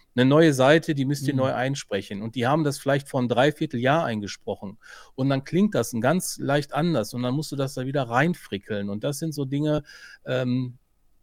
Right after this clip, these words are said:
Speaker 1: die dich so ein bisschen demotivieren, ne? Aber das sind nicht die Sachen, die mich blockieren. Blockieren
Speaker 2: Ja.
Speaker 1: ist wirklich, wenn du wirklich im Kopf sagst, ich bin, der ist zu voll und da ist kein Platz mehr für was anderes.
Speaker 2: Ja, ja.
Speaker 1: Und man,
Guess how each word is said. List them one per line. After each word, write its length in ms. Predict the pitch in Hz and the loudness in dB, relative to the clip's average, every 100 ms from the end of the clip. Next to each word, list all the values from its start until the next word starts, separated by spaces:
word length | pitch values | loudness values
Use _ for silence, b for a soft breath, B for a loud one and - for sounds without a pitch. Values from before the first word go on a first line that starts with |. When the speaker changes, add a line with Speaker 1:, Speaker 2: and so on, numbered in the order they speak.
| _ _ _ - | _ _ _ -12
Speaker 1:
die 200 | 110 139 | 0 2
dich 160 | 151 - | 2 2
so 80 | |
ein 80 | 123 | 2
bisschen 340 | 139 143 117 110 | 2 2 2 4
demotivieren, 1040 | 160 190 190 185 160 151 175 190 214 214 - | 4 4 2 0 -2 -2 0 2 2 0 -4
ne? 180 | 127 165 | 0 2
Aber 140 | 143 | 2
das 140 | 139 139 | 0 -2
sind 140 | 139 | -4
nicht 200 | 139 139 | -4 -6
die 100 | 147 | -6
Sachen, 320 | 143 143 139 | -2 -2 -4
die 100 | 131 | -8
mich 180 | 131 135 | -8 -10
blockieren. 520 | - 107 - 101 85 - | -12 -12 -6 -4 -6 -10
Blockieren 440 | 107 - 147 156 | -12 -2 2 2
Speaker 2:
Ja. 0 | |
Speaker 1:
ist 140 | 135 - | 0 -4
wirklich, 460 | 143 139 143 139 | -6 -4 -6 -6
wenn 100 | - 131 | -6 -4
du 100 | 123 | -4
wirklich 280 | 135 131 | -8 -10
im 100 | 123 | -14
Kopf 240 | - 156 - | -2 -2 0
sagst, 440 | - 139 139 - | -2 0 -2 -6
ich 140 | 127 - | -12 -6
bin, 300 | 135 135 - _ _ _ _ _ _ | -4 -4 -8 _ _ _ _ _ _
der 180 | 120 123 | 0 0
ist 200 | 143 - | 0 -4
zu 100 | 139 | -8
voll 360 | - 135 151 143 | 0 6 6 6
und 100 | 127 | 0
da 80 | |
ist 120 | 127 - | -2 -2
kein 160 | 127 | -6
Platz 280 | - 139 - | -4 -4 -4
mehr 100 | 113 | -6
für 160 | - 113 | -4 -4
was 180 | 113 120 | -4 -2
anderes. 500 | 139 123 110 139 - | -2 0 0 -2 -6
Speaker 2:
Ja, 240 | 135 139 143 | -6 -4 -6
ja. 300 | - 131 131 - | -10 -10 -8 2
Speaker 1:
Und 220 | 135 - | 2 4
man, 420 | 135 139 147 - | 2 2 -2 -8